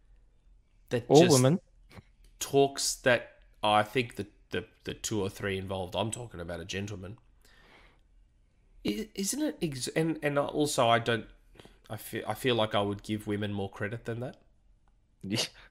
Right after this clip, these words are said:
Speaker 1: Like, women are generally
Speaker 2: <laughs>
Speaker 1: smarter and more mature than men.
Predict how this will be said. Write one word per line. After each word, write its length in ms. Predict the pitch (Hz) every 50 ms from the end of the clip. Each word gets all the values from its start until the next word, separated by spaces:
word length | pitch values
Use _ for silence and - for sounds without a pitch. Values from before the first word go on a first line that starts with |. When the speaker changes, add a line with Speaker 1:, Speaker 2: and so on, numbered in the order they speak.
| - -
Speaker 1:
Like, 240 | - 110 - 156 123 - 117
women 320 | 143 131 123 131 123 117
are 40 | 113
generally 560 | 110 - 117 110 113 113 110 110 110 107 107
Speaker 2:
<laughs> 120 | 104 - -
Speaker 1:
smarter 380 | 107 98 98 107 110 120 127
and 140 | 113 104 107
more 160 | 107 107 107
mature 440 | 101 101 101 - - 120 113 117 120
than 180 | 113 120 117 117
men. 260 | 110 117 139 190